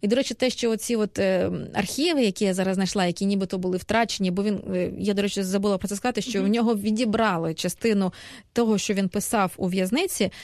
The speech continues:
Speaker 1: е, на етапі, коли його пересилали, е, з в'язниці до, е,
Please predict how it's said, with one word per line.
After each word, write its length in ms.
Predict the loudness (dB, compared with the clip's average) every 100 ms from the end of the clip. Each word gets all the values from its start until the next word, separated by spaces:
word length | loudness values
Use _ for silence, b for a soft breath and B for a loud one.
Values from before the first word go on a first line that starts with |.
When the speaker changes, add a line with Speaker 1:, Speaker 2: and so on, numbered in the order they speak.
| B -8 0
Speaker 1:
е, 100 | 4
на 240 | 4 4
етапі, 460 | 2 2 0 0 -4
коли 240 | -2 -2
його 180 | 0 0
пересилали, 840 | -2 -4 -2 0 2 2 0 -2 -2
е, 160 | -2 -2
з 200 | -2 0
в'язниці 580 | 0 2 0 0 -2
до, 340 | -4 -2 0 0
е, 420 | -4 -2 -2 -2